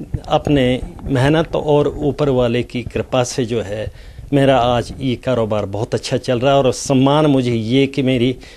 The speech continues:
बनाई हुई, अ, टोपी, मफलर प्रधानमंत्री और अभी, अभी ये उनहत्तरवें गणतंत्र दिवस पर राष्ट्रपति महोदय के सिर पर थी, विराजमान थी, जिससे मेरा तो सिर ऊंचा हुआ ही। गर्व की बात है हिमाचल के लिए।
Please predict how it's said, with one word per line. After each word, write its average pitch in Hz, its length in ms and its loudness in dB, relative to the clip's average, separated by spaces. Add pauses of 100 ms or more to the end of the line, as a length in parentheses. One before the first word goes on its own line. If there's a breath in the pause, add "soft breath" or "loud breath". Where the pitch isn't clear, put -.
(260 loud breath)
बनाई 123 320 2
हुई, 107 280 -4
अ, 110 60 -10 (680)
टोपी, 147 400 0
मफलर 131 520 2 (560 soft breath)
प्रधानमंत्री 143 920 2 (280 soft breath)
और 131 200 4
अभी, 160 420 2
अभी 131 220 4
ये 123 200 0
उनहत्तरवें 135 1200 0
गणतंत्र 127 520 0
दिवस 117 280 -2
पर 113 200 -2 (280)
राष्ट्रपति 127 960 -2
महोदय 117 380 0
के 123 140 -6
सिर 110 200 -8
पर 104 280 -8 (520 soft breath)
थी, 135 120 -2
विराजमान 113 600 2
थी, 117 160 -8
जिससे 156 400 2
मेरा 135 320 4
तो 147 200 -2
सिर - 340 0
ऊंचा 139 400 0
हुआ 120 260 0
ही। 147 320 0 (120)
गर्व 135 300 2
की 147 180 0
बात 104 280 -2
है 107 60 -4
हिमाचल 98 360 -10
के - 180 -16
लिए। 87 240 -16